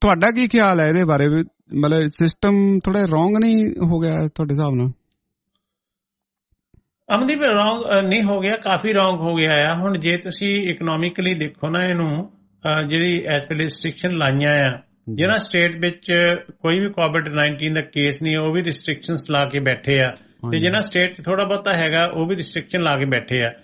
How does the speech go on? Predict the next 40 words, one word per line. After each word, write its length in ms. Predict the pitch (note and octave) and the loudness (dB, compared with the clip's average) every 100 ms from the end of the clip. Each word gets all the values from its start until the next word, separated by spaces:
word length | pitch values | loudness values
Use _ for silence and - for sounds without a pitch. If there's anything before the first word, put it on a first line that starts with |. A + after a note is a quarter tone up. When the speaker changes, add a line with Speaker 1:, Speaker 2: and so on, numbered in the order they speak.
| _ _ - | _ _ -2
Speaker 2:
ਤੇ 140 | F#3+ | 0
ਜਿੱਦਾਂ 240 | F3+ E3+ | 0 2
ਇਹ 100 | G#3 | 0
ਕਹਿ 180 | G#3 G3+ | 2 2
ਰਹੇ 180 | G3+ G#3 | 2 0
ਕਿ 320 | G3+ G3+ G3 | 0 -2 -2
ਹੰਡਰਡ 600 | D3+ D#3+ E3 F#3 F#3+ - | -2 -2 0 0 -2 -6
ਸਾ-, 420 | - - D3+ E3 D#3 | -10 -2 0 2 2
ਅ, 160 | D3 | 0
ਹੰਡਰਡ, 340 | D#3+ E3+ F#3+ F#3+ | 0 0 0 2
ਅ, 400 | F3+ E3+ D#3+ D3+ | 2 0 -2 -4
ਦਿਨ 300 | C3 C#3+ D#3+ | -4 -2 0
ਲਗਾਤਾਰ, 800 | E3+ D3 C#3+ E3 E3 E3+ E3 D#3+ - _ - | 0 0 0 0 0 2 2 -2 -14 _ -2
ਇਹ 100 | G#3 | 0
ਤਾਂ 100 | A#3+ | 2
ਵੈਸੇ 480 | F3+ F3 G3+ G#3 G#3 | 2 2 2 0 0
ਪੋਸੀਬਿਲਟੀ 680 | - E3+ - F#3 F#3 F#3+ | -2 -2 0 0 2 2
ਨਹੀਂ 160 | F3 D3+ | 2 2
ਹੈ, 200 | B2 A#2+ - | 0 -4 -4
ਇੰਪੋਸੀਬਲ 540 | E3 D#3 D#3+ A2+ E3+ | -2 0 -2 -2 -2
Speaker 1:
ਹਮ। 60 | F3+ | 0
Speaker 2:
ਜੀ 240 | F#3 F#3 | 0 0
ਗ-, 300 | E3 C#3 - | -2 -6 -4
ਇੰਪੋਸੀਬਲ 920 | D3+ D#3 D#3 D3 - D#3+ - F3 F3+ D#3+ - D#3 A#2 | -4 -2 -4 -6 -4 -4 -2 -2 -2 -4 -10 -6 0
ਗੱਲ 200 | D#3 D#3 | 0 0
ਕਰ 200 | - B2+ | -2 0
ਰਹੀ 260 | B2+ D3+ | 0 2
ਆ 80 | D#3+ | 2
ਉਹ 240 | B2 B2 - _ _ - | 0 -2 -8 _ _ -4
ਜਿਹੜੀ 180 | D3+ | -2
Speaker 1:
ਹਮ। 60 | A#2+ | 0
Speaker 2:
ਕੁਈਨਜ਼ਲੈਂਡ, 440 | D3 C#3+ D3+ E3+ | 0 0 0 0
ਕੁਈਨਜ਼ਲੈਂਡ 520 | D#3+ E3 F3+ G3+ A3 G#3+ | 0 0 0 0 0 0
ਦੀ 100 | A3 | 0
ਜਿਹੜੇ 260 | A3 A3 | 2 2
ਪ੍ਰੀਮੀਅਰ, 420 | G#3 G3 G3+ G#3+ | 0 -2 -2 0
ਉਹਦੀ 240 | G3+ G3 G#3+ | 0 0 0
ਗੱਲ 140 | G#3+ | 0
ਕਰਦੇ 240 | G3 F#3+ A3 | 0 -4 -4
ਤੁਸੀਂ? 280 | A3 G#3+ | -6 -6